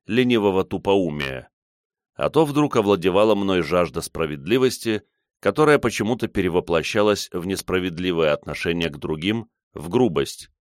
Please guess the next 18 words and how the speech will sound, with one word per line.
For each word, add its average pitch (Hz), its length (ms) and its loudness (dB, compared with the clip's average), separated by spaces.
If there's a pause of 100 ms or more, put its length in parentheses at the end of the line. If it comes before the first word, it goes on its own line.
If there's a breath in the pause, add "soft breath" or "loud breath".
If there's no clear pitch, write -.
(380)
И 95 120 -2
многие 98 360 0
мои 80 240 -2
мысли, 104 540 -2 (240)
многие 120 420 2
поступки 98 800 -2 (240)
были 98 280 2
глупее, 85 680 0 (200)
нелогичнее, 92 880 0
нежели 92 340 0
в 85 100 -6
предыдущие 101 840 -4 (220)
детские 85 560 -2
годы. 85 400 0 (920)
Наступило 110 580 0
некое 113 420 2
средневековье 85 880 -2
души, 80 460 -4